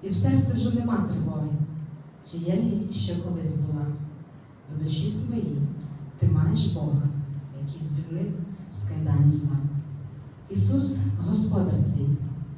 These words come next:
і Батько, тож довіряй йому все,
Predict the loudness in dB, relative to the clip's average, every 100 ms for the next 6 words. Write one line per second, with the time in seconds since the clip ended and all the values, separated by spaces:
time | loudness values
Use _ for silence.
0 | -12 -8 -4 0 2 2 0 -4 -6 -8
1 | -10 -16 -18 -18 -6 -2 0 2 2 0
2 | 0 0 0 -2 -2 -2